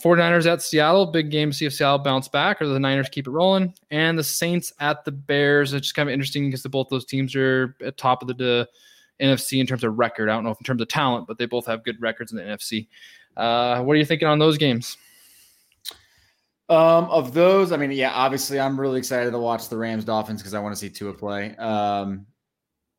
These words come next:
Speaker 2: I mean, look, even Kansas City fans will be spending a few minutes watching the Chiefs get, get out to a thirty-point lead and then be done with it. Um,
Speaker 1: Mm-hmm.
Speaker 2: yeah, Baltimore, Pittsburgh. I, I am really, really excited about that game.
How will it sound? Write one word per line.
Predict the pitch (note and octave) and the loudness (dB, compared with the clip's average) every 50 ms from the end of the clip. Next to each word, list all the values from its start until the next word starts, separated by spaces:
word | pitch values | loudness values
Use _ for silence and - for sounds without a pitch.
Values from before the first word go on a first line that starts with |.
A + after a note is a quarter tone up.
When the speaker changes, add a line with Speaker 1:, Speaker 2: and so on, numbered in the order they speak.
| _ _ - | _ _ -10
Speaker 2:
I | G#2+ | -8
mean, | G#2 G2+ G2 | -6 -6 -4
look, | F#2+ F#2+ F#2+ F#2+ - | -4 -6 -6 -6 -6
even | G#2+ G2 F2+ A2+ G#2+ G#2 G2 F#2 | -6 -2 0 0 2 2 0 0
Kansas | - G#2 G2+ G2 - | 0 -2 -2 0 0
City | - F#2+ F#2+ | -2 -2 -4
fans | F#2 - F#2+ F#2+ F2+ - | -4 -2 -4 -4 -4 -6
will | - | -6
be | F#2 F#2+ F2+ F#2 - - | -6 -6 -6 -8 -12 -16
spending | - - - - - G#2+ G#2 G2 | -10 -8 -8 -4 -2 0 0 0
a | F#2+ F#2 | 0 0
few | - G2+ | 0 2
minutes | G2+ G2+ F#2+ F#2 - | 2 2 2 0 0
watching | G2 G2 F#2+ - - G2 | 0 0 0 0 -2 -4
the | F2 | -6
Chiefs | - - G2 F#2+ F#2 F#2 - - | -4 -4 -4 -6 -4 -6 -8 -2
get, | - G#2 G2+ G2 - - | 0 0 0 0 -4 -2
get | G#2+ A2 G#2+ | 2 2 4
out | G#2 G#2 G2+ - - | 4 2 0 -2 -4
to | - G#2 | -4 -4
a | G2 | -2
thirty-point | G2 - A2 G2+ G2+ G2 - G2+ G2+ G2 | 0 0 2 2 2 0 -2 -4 -4 -2
lead | G#2 G2+ G2+ | -2 0 0
and | G2 G2 | 0 0
then | G2 F#2+ | 0 -2
be | F#2+ G2 | -2 -4
done | - G#2 G#2 G2+ | -4 -4 -4 -2
with | G2 F#2 - | -4 -4 -4
it. | G2 G2 - - _ _ | -4 -4 -4 -6 _ _
Um, | A2+ A2 G#2+ G#2 G2+ G2+ F#2+ C3 | 0 2 4 4 4 4 2 0
Speaker 1:
Mm-hmm. | - - - - _ _ _ | -4 -6 -12 -20 _ _ _
Speaker 2:
yeah, | - G2+ - - - _ _ | -4 -4 -4 -6 -12 _ _
Baltimore, | C#3+ C3+ C#3 C3+ C3+ C3 C3+ B2+ B2+ A#2+ A2 A2 - - _ _ | 4 4 4 6 4 4 6 6 6 4 2 -2 -8 -16 _ _
Pittsburgh. | - A2+ A2 - - A2 G#2+ G#2 G2+ G2+ - _ - | -2 -2 -2 0 2 2 2 2 2 -2 -6 _ 0
I, | A2+ A2+ A2+ A2 | 2 2 4 2
I | - A#2 A#2 A#2 | 2 2 2 2
am | A2+ G#2+ G#2 G2+ G2+ | 2 2 0 0 -2
really, | G2+ G#2 G#2+ A2 G#2+ G#2+ G#2 G2+ G2 F#2+ F2+ F2+ _ _ - | 0 2 2 4 4 2 2 0 -2 -4 -6 -10 _ _ -14
really | G2+ G2 G2+ G2+ G2 G2 | -8 -6 -4 -4 -4 -4
excited | F#2+ F#2 - - F#2+ F#2 F#2 F#2+ | -6 -6 -6 -4 -4 -4 -4 -4
about | F#2 F#2 F2+ - | -6 -8 -8 -10
that | F2+ F2+ F2+ | -12 -16 -14
game. | - F#2 F#2 - G#2 | -14 -16 -16 -16 -20